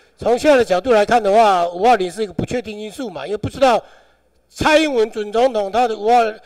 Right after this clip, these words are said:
五二零就职演说是怎么讲，会不会引起两岸的紧张？当然是，当然是个不确定因素嘛，当然会稍微，最近会稍微来保守一点嘛，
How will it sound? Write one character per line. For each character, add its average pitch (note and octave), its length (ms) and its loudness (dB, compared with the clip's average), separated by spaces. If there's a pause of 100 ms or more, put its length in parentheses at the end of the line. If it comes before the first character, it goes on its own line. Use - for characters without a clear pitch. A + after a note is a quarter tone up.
(160)
五 G3+ 120 -2
二 C4+ 100 4
零 G#3+ 160 -2
就 C4 180 -2
职 F#3+ 140 -14
演 E3 140 -12
说 G#3+ 200 -6
是 A#3 100 -16
怎 E3 160 -18
么 C#3 140 -18
讲， B2 200 -16 (840)
会 A#3+ 160 -2
不 A3 80 0
会 A3+ 100 4
引 A3+ 80 -12
起 F3+ 140 -14
两 D#3 160 -8
岸 G3+ 140 -4
的 E3+ 80 -14
紧 C3+ 200 -20
张？ C#3+ 240 -14 (100)
当 C#4+ 220 2
然 F#3+ 180 -4
是， G#3+ 300 -8 (600)
当 E4+ 220 2
然 B3+ 140 -2
是 - 100 -12
个 C4 100 -6
不 A3+ 160 -12
确 C#4 160 -8
定 A#3+ 140 -10
因 B3 100 -8
素 B3 160 -12
嘛， C#3 240 -14 (220)
当 D4 220 2
然 A#3+ 120 0
会 B3+ 220 4
稍 C4 260 0
微， G3+ 220 -4 (160)
最 C#4+ 160 -8
近 B3 160 -6
会 A3+ 80 0
稍 A3+ 200 -2
微 F#3+ 200 -6 (800)
来 G#3+ 120 -8
保 B3 320 -8
守 G3 240 -12
一 A#3 40 -16
点 - 320 -16
嘛， - 80 -20